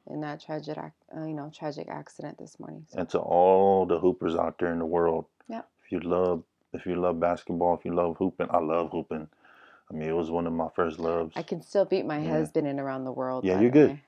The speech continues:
Speaker 1: I'm
Speaker 2: good. She's
Speaker 1: yeah.
Speaker 2: a real good shot.
Speaker 1: <laughs>
Speaker 2: Yeah, you can shoot the rock though. Uh, you got the nice form.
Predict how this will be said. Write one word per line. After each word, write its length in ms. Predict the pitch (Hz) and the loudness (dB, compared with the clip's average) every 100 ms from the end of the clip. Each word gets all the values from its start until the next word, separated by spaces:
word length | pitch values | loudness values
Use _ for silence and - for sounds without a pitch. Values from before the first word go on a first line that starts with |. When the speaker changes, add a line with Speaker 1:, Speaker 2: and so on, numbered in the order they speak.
| - | -4
Speaker 1:
I'm 220 | 151 120 | 0 2
Speaker 2:
good. 240 | 104 127 90 | 4 2 2
She's 180 | - 107 | -2 2
Speaker 1:
yeah. 60 | |
Speaker 2:
a 40 | 117 | 4
real 80 | 117 | 4
good 140 | 110 | 2
shot. 300 | - 359 - | 8 10 10
Speaker 1:
<laughs> 60 | - 480 - - 453 349 | 8 8 8 6 6 8
Speaker 2:
Yeah, 140 | 349 | 6
you 160 | - 151 | 6 2
can 100 | 180 | 0
shoot 200 | - 117 | 0 2
the 80 | 117 | 4
rock 240 | 139 - | 4 2
though. 220 | - 85 - - | 0 0 -2 0
Uh, 260 | 98 104 - - _ _ 98 | 2 2 -2 -12 _ _ -2
you 100 | 110 | 2
got 160 | 110 | 2
the 80 | 104 | 2
nice 240 | 101 107 | -2 -2
form. 320 | - - 107 | -4 -2 -2